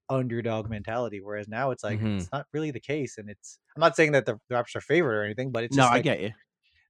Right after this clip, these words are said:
Speaker 1: there's, there's that negative cloud still hanging over, right? So, I don't know. It's,
Speaker 2: And
Speaker 1: yeah.
Speaker 2: I wanna, uh,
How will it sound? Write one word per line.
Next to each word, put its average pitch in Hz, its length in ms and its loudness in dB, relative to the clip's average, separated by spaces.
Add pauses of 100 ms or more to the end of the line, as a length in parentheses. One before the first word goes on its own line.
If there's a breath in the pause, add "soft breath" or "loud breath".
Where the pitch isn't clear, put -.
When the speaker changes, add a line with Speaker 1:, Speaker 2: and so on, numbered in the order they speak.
Speaker 1:
there's, 165 260 -4
there's 175 280 -4
that 175 200 2
negative 160 440 2 (200)
cloud 131 460 4
still 127 220 -4
hanging 117 260 -2
over, 104 220 -6
right? 107 260 -6
So, 104 340 -6
I 117 80 -6
don't 143 100 -6
know. 110 200 0
It's, - 340 -16 (140)
Speaker 2:
And 156 160 0 (240)
Speaker 1:
yeah. 107 140 -12 (920)
Speaker 2:
I 156 80 4
wanna, 170 240 6 (100)
uh, 113 120 -6